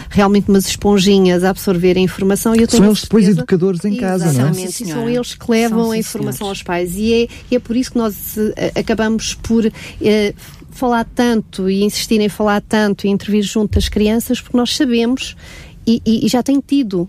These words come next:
Speaker 1: assim como as minhas colegas, feedback que realmente eu já disse à minha mãe que eu não quero levar mais não sei o quê para a escola. Eu hoje já trouxe um lanche diferente. Eu disse ao meu pai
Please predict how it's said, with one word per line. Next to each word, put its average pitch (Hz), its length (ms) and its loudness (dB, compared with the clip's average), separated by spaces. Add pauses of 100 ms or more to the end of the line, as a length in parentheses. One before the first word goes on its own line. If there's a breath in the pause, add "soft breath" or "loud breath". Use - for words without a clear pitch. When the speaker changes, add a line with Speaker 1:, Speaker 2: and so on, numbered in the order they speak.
(120)
Speaker 1:
assim 202 420 0
como 202 180 -2
as 196 100 -2
minhas 202 180 -2
colegas, 196 340 0
feedback 214 440 -2
que - 120 -10
realmente 226 380 2
eu 277 80 2
já 277 180 0
disse 254 260 0
à 247 60 2
minha 233 200 0
mãe 240 200 0
que - 80 -6
eu 285 80 0
não 262 180 0
quero 269 440 0
levar 226 240 0
mais 220 220 -2
não 208 100 0
sei 202 160 -2
o - 40 -6
quê 196 120 0
para 160 140 0
a - 20 0
escola. 180 420 0
Eu 269 240 2
hoje 277 360 0
já 247 200 0
trouxe 240 300 -2
um 226 120 0
lanche 226 280 -2
diferente. 190 580 -2
Eu 254 200 2
disse 262 280 0
ao 254 80 0
meu 240 180 0
pai 240 400 -2